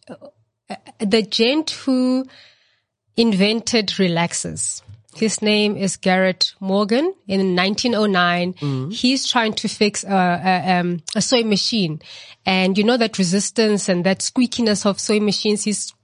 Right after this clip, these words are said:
Speaker 1: trying to create a solution that would actually, uh, help that sewing machine. Um, and he puts the solution in his hair and the hair straightens.
Speaker 2: Wow.
Speaker 1: And he then finds the concept of relaxers and says, "This is how you can straighten your hair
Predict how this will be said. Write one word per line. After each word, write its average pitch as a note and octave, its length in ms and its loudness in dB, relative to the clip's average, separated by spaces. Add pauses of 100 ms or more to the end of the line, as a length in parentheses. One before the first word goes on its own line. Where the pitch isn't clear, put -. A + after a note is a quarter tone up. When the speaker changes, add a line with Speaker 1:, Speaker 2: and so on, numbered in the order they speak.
(120)
Speaker 1:
trying A#3+ 180 0
to A3+ 60 -2
create A3 280 0
a G#3 40 -2
solution G3+ 480 0
that F3+ 120 -2
would F3 120 -2
actually, F3+ 500 -2 (380)
uh, F3+ 60 2
help F3+ 240 0
that F3 100 2
sewing G#3 320 0
machine. C4+ 480 0 (440)
Um, G3+ 540 2
and F#3+ 160 2
he F#3 80 2
puts - 280 2
the A3+ 100 0
solution G#3 440 0
in G#3+ 140 0
his G#3 160 -2
hair A3+ 260 0
and F#3 140 -6
the E3+ 80 -2
hair E3+ 160 -4
straightens. E3+ 920 -6 (560)
Speaker 2:
Wow. F#3+ 100 4 (380)
Speaker 1:
And A#2+ 200 0
he C4+ 440 2
then G3+ 480 0
finds F#3+ 380 0
the E3+ 120 -6
concept G3+ 580 -2
of F3+ 180 -8
relaxers F3 520 -2
and E3 240 -8
says, E3+ 280 -6
"This F#3 200 -4
is A3+ 140 -2
how - 180 -2
you E3+ 120 -2
can E3 180 -6
straighten E3+ 400 -6
your E3 100 -6
hair D#3 140 -6